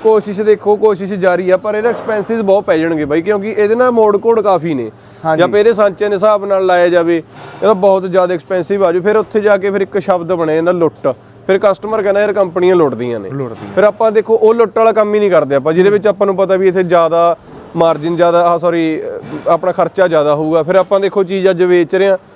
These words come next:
Speaker 1: ਤਾਂ ਉਹਦੇ ਵਿੱਚ obviously ਬਾਈ ਵਾਧੇ ਨੂੰ ਹੀ ਬੈਠੇ ਹਾਂ, ਕੁਛ ਮਾਰਜਿਨ ਵੀ ਕੱਢਾਂਗੇ।
Speaker 2: ਬਿਲਕੁਲ।
Speaker 1: ਫਿਰ ਉੱਥੇ ਜਾ ਕੇ ਕਿਤੇ ਨਾ ਕਿਤੇ ਆਪਾਂ ਇਹ ਕਹਿ ਸਕਦੇ ਹਾਂ ਵੀ ਯਾਰ ਕਸਟਮਰ ਨੂੰ ਜ਼ਿਆਦਾ ਮਹਿੰਗਾ ਪੈ ਜਾਊਗਾ, ਇਸ ਕਰਕੇ ਉਹ ਨਹੀਂ ਸਿਸਟਮ ਕੀਤਾ। ਇਹਦੇ, ਇਹ ਆਪਾਂ ਡਿਸਪਲੇ ਵਾਸਤੇ ਲਾਇਆ ਮਡਗਾਰਡ ਕਰਕੇ ਬਾਈ।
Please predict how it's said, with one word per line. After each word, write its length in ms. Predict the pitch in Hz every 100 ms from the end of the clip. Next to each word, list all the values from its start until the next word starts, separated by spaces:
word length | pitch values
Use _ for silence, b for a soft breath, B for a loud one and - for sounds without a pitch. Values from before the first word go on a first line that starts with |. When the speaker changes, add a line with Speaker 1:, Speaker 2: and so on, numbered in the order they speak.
| B B
Speaker 1:
ਤਾਂ 80 | 185
ਉਹਦੇ 180 | 180 202
ਵਿੱਚ 180 | 208 202
obviously 460 | 180 185 185 190
ਬਾਈ 140 | 180 175
ਵਾਧੇ 300 | 165 143 185
ਨੂੰ 100 | 196
ਹੀ 40 |
ਬੈਠੇ 300 | 165 131 156
ਹਾਂ, 100 | 151 -
ਕੁਛ 160 | 170 170
ਮਾਰਜਿਨ 400 | 160 139 135 139
ਵੀ 120 | 139
ਕੱਢਾਂਗੇ। 400 | 143 143 156 147 123
Speaker 2:
ਬਿਲਕੁਲ। 300 | 131 135 -
Speaker 1:
ਫਿਰ 120 | 165 214
ਉੱਥੇ 260 | 214 220
ਜਾ 180 | 214 208
ਕੇ 120 | 202
ਕਿਤੇ 200 | 202 208
ਨਾ 80 | 202
ਕਿਤੇ 380 | 190 196 196 196
ਆਪਾਂ 220 | 185 190
ਇਹ 100 | 196
ਕਹਿ 140 | 190
ਸਕਦੇ 220 | 160 175 175
ਹਾਂ 60 |
ਵੀ 80 | 175
ਯਾਰ 140 | 180 180
ਕਸਟਮਰ 380 | 170 - 185
ਨੂੰ 120 | 190 180
ਜ਼ਿਆਦਾ 260 | 165 156
ਮਹਿੰਗਾ 280 | 151 143 160
ਪੈ 140 | 143
ਜਾਊਗਾ, 300 | 117 120 143 135
ਇਸ 200 | 180 170
ਕਰਕੇ 320 | 180 151 175
ਉਹ 160 | 170 190
ਨਹੀਂ 180 | 165
ਸਿਸਟਮ 380 | 131 123 - 127
ਕੀਤਾ। 280 | 127 123 147 - B B -
ਇਹਦੇ, 340 | 185 220 226
ਇਹ 60 | 214
ਆਪਾਂ 160 | 220 208
ਡਿਸਪਲੇ 360 | 196 - 190
ਵਾਸਤੇ 320 | 208 196 175
ਲਾਇਆ 260 | 180 170 180
ਮਡਗਾਰਡ 400 | 208 196 180 135
ਕਰਕੇ 320 | 123 117 -
ਬਾਈ। 160 | 101